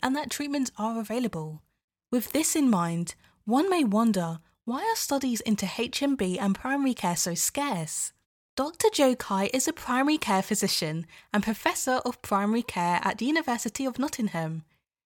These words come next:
He recently led the university in its third successful application to be part of the National Institute for Health Research School for Primary Care, a partnership between the U K's leading primary care units to enhance research capacity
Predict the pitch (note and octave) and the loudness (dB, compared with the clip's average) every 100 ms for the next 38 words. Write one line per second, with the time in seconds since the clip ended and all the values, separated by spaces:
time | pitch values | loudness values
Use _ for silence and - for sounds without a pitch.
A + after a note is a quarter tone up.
0 | _ _ _ C#4+ C4+ E4 A4 G4 C#4+ D4+ | _ _ _ 0 4 4 4 0 -2 0
1 | C#4 F#3 F3+ F#3+ G3 C#4+ - B3 A3+ A3+ | 0 0 0 0 2 0 0 -2 -2 -6
2 | - A#3+ A#3 - _ - C4+ C#4+ - - | -4 -4 -6 -10 _ 0 0 2 -2 -4
3 | D4 D#4 D#4+ - - G#3+ - G3 E3+ - | -2 -2 -2 -6 -4 -4 -2 -2 -4 -6
4 | E3+ F3 E3+ - F3 G#3+ - - B3 C#4+ | -8 -6 -6 -4 -6 -6 -10 -12 -4 -4
5 | C#4+ C#4 C#4 C#4 - G#3 G3 G3+ C#4 D4+ | -2 -2 -2 -4 -2 0 0 -2 0 0
6 | B3+ - B3 - B3+ - - _ - D4 | 0 -2 -4 -2 -4 -4 -12 _ -4 -4
7 | - C4+ C4+ - A3 - G3+ - - A3 | -2 -2 -2 -4 -4 -2 -2 -2 -2 -2
8 | G#3+ - C#4 - E3+ E3+ E3+ - C#4 F#3 | -2 -4 -10 -10 -8 -8 -8 -2 0 0
9 | D#3+ D#3 _ _ _ B3+ - F4 C#4+ A#3+ | -6 -10 _ _ _ -8 -2 -2 0 2
10 | - G3+ G#3+ G#3 G3+ F#3+ G3+ - G3+ F#3 | 0 0 0 0 0 2 0 0 -2 -2
11 | F#3+ A3 E4 E4+ B3+ A3+ G3+ F#3+ F3+ - | -2 0 2 2 0 0 0 0 -2 -4
12 | E3 E3+ E3 G3 D4 - - C#4 C#4+ C4 | -6 -4 -4 -6 -8 -10 -4 2 2 2
13 | E4 D4+ - C4 - A#3+ - - - G3 | -2 -2 -6 -4 -2 -4 -4 -6 -6 -6
14 | - F3 - F3+ | -6 -6 -6 -8